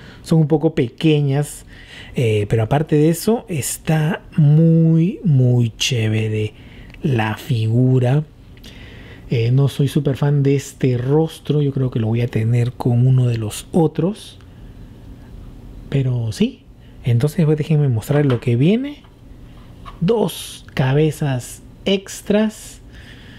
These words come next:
Yo voy a estar usando de repente esta en su display. Esta de acá y para sus fotos, para sus videos. Ya les voy a mostrar.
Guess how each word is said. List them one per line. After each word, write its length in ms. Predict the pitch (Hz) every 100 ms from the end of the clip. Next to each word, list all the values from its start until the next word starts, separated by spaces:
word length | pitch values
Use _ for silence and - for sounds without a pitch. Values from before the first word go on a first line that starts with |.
| - - -
Yo 140 | 135 127
voy 140 | 131
a 20 |
estar 280 | 120 - 131
usando 380 | 123 - 135 131
de 80 | 120
repente 680 | 135 - 147 143 - 165 - - - -
esta 540 | 185 180 - - -
en 100 | 175
su 200 | 165 170
display. 760 | 160 151 - 175 170 208 214 220 - - - - - - - -
Esta 320 | - - 127
de 40 | 117
acá 240 | - 120
y 60 | 123
para 260 | 147 139
sus 220 | - 135
fotos, 360 | - 127 - -
para 160 | - 117
sus 200 | 135 113
videos. 440 | 117 117 151 165
Ya 120 | 143
les 140 | 113 107
voy 140 | 117
a 80 | 113
mostrar. 640 | 107 104 - - 214 -